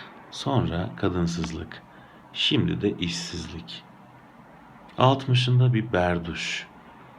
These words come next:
Bitmiş. Bir hiç. Bir dolar yirmi sent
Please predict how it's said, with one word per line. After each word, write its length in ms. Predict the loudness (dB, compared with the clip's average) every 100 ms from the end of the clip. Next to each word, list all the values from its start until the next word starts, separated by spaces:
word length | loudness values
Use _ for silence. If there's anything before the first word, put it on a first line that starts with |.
| -20 -20 -20 -12
Bitmiş. 640 | -10 -6 -4 0 0 -2 -6 -18 -20 -20 -20 -20 -20 -20 -2
Bir 100 | 0
hiç. 680 | 0 -2 -2 0 -2 -2 -4 -14 -20 -20 -20 -20 -20 -20 -20 -20 -14 0
Bir 300 | 6 8 6
dolar 560 | 4 2 -2 -2 -4 -10 -10
yirmi 420 | -4 2 4 2 -2
sent 520 | -2 -2 -2 -4